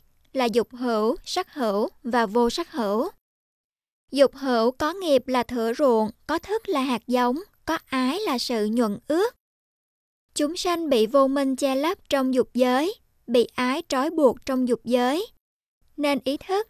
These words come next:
là sự hiểu biết bị hạn cuộc trong dục giới. Đó là nguyên nhân của sự tái sanh trong tương lai như vậy là dục hữu có mặt.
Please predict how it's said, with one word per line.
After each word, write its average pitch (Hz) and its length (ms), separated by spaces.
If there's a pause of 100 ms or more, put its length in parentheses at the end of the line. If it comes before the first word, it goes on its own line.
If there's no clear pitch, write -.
là 262 200
sự 226 280
hiểu 233 220
biết 320 300
bị 240 180
hạn 233 320
cuộc 240 380
trong 240 240
dục 233 160
giới. 247 440 (600)
Đó 247 240
là 359 140
nguyên 254 300
nhân 294 260
của 247 160
sự 208 240
tái 247 200
sanh 302 300
trong 240 240
tương 247 220
lai 262 280
như 254 220
vậy 226 340 (140)
là 233 160
dục 208 320
hữu 208 280
có 277 220
mặt. 330 260